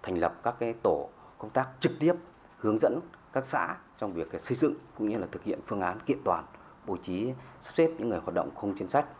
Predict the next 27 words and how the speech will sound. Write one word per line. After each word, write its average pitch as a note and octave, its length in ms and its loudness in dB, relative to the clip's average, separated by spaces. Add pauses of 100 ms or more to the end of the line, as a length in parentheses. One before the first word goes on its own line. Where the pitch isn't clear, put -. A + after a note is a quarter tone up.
(280)
cũng B2 100 -2 (120)
ở - 120 4
xã A#2+ 300 -2 (100)
cũng A#2+ 120 0
như G2+ 140 0
là E2 220 0
ở E2 100 0
bản, D#2 240 2 (420)
à, E2 180 -4
và D#2 400 2 (300)
chỉ A2+ 120 4
đạo G#2 220 4
xây A2+ 160 -2
dựng A#2 260 0
cái G2 140 -6
phương G#2+ 120 0
án F2 240 0
bố F2+ 100 -2 (100)
trí, G2 160 -2 (120)
sắp - 160 -4
xếp, D#3 120 4 (140)
phân B2 120 -2
công B2 240 4 (420)
những A2+ 120 0
người B2 100 0
hoạt E2+ 160 0
động F2+ 120 4